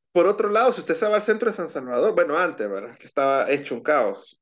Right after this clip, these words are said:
Tengo ratos de no llegar, dicen que está bien bonito, ¿verdad? Pero antes, usted se, se acordaban cantidad de gente gritando que no se entendía, montón de anuncios por todos lados que uno no ponía atención.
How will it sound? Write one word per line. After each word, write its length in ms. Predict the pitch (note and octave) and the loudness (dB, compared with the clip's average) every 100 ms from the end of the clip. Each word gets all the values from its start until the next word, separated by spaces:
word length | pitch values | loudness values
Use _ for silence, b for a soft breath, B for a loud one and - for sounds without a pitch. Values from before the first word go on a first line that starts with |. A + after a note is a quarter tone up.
| _ | _
Tengo 220 | F#2 A2+ A2+ | -10 -8 -6
ratos 280 | A#2 - A2+ | -4 -4 -4
de 80 | |
no 100 | A#2 | -2
llegar, 240 | A2+ A#2 B2+ | 0 0 -2
dicen 200 | C3+ C3 | -8 -10
que 80 | B2+ | -6
está 140 | B2+ | -2
bien 160 | B2+ A#2 | -2 -2
bonito, 360 | B2+ C#3+ - | -4 -6 -6
¿verdad? 200 | G2 - - B B B B - | -12 -14 -20 B B B B -2
Pero 180 | E3+ G#3+ | 2 2
antes, 640 | D4 C#4+ C#4 A#3+ - - - | 2 0 -2 -2 -6 -20 -20
usted 320 | - - A#3 | -18 -4 -2
se, 160 | G#3+ | 0
se 160 | F#3+ - | -2 -2
acordaban 600 | D#3 D#3+ E3+ A3+ A3+ G3 | 0 2 2 2 0 -2
cantidad 600 | - F3 D#3+ - F3 G#3 | -6 -6 -6 -4 0 2
de 80 | A3 | 0
gente 300 | A#3+ A#3+ A3+ | 0 -2 -2
gritando 680 | F3+ E3 A3+ C4 C#4 C4+ | -4 -4 -2 0 -2 -6
que 100 | C#4 | -6
no 100 | - | -6
se 120 | - A#3 | -4 -4
entendía, 720 | G#3+ D#3+ E3 C4 D4 D4+ D4+ B B B _ | -4 -6 -4 -4 -2 -2 -6 B B B _
montón 340 | D3 D3 G#3 | -2 2 2
de 80 | G3+ | 0
anuncios 300 | G3+ G#3 G#3 | -2 -2 -4
por 200 | - E3 | -4 -4
todos 280 | G3 F#3+ F3+ | -2 -2 -2
lados 400 | G#3+ C4+ D4+ C#4+ | -2 -2 -2 -6
que 100 | A3 | -6
uno 180 | G3+ G#3 | -8 -6
no 140 | G#3 | -6
ponía 260 | G3+ F3+ F3+ | -6 -6 -6
atención. 680 | F3 D3 D3 A#3 C4+ D#4 | -6 -10 -6 -4 -2 -4